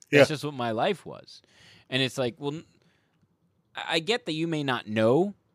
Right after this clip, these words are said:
Speaker 1: you're underslept, but you know that you're supposed to get eight hours of sleep a night, right? Like, and if you're not getting eight hours of sleep a night, whether it be because you are pushing yourself past your limits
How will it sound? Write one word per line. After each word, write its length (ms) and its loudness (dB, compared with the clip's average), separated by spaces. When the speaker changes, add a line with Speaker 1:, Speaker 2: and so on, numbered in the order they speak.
Speaker 1:
you're 200 2
underslept, 560 -2
but 440 4
you 300 -8
know 240 0
that 140 -2
you're 100 -2
supposed 360 -2
to 60 -14
get 320 -2
eight 200 4
hours 320 2
of 80 -12
sleep 300 -6
a 40 -12
night, 420 -8
right? 380 0
Like, 300 -2
and 100 -4
if 140 -4
you're 120 -2
not 400 -2
getting 260 -4
eight 140 -4
hours 240 -8
of 60 -16
sleep 340 -14
a 40 -14
night, 400 -14
whether 300 0
it 120 -6
be 380 -6
because 520 -4
you 280 0
are 120 4
pushing 440 -6
yourself 440 -2
past 400 -4
your 100 -10
limits 540 -8